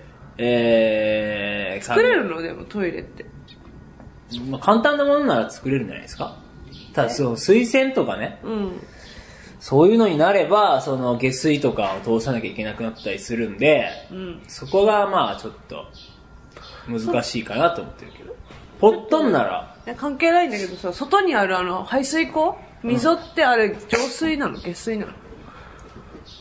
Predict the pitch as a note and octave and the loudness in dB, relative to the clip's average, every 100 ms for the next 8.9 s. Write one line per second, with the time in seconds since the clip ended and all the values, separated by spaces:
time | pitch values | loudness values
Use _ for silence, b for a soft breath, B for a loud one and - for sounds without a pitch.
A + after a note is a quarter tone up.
0 | - - - - - - C3+ C3+ D3+ F#3+ | -20 -20 -20 -20 -20 -16 -6 0 4 4
1 | G3 A3 - - G#3+ F#3+ - - - - | 4 0 -4 -8 -8 -8 -10 -20 -20 -20
2 | - - - - - - - - B2 B2 | -20 -20 -20 -20 -20 -20 -20 -12 -4 -4
3 | - B2 A#2 A2+ F#3+ G3+ G#3+ A3 C#3 C3 | -2 -2 0 0 0 0 0 0 2 2
4 | - - G3 F#3 F#3 F3+ F3+ F3+ F3 F3 | 2 2 2 0 0 0 0 2 2 2
5 | E3+ - - - - - - - - B2+ | -2 -4 -12 -12 -12 -14 -16 -16 -4 0
6 | A3+ G#3 A2+ - D#2+ E2 - - - - | 0 0 -6 -6 -12 -12 -16 -18 -20 -20
7 | - G3+ - - F#3 F3 E3+ - - - | -6 -6 -6 -2 2 2 2 -2 -6 -16
8 | - - - - - D#3 B2 C#3+ G#3+ | -18 -18 -18 -14 2 4 6 6 4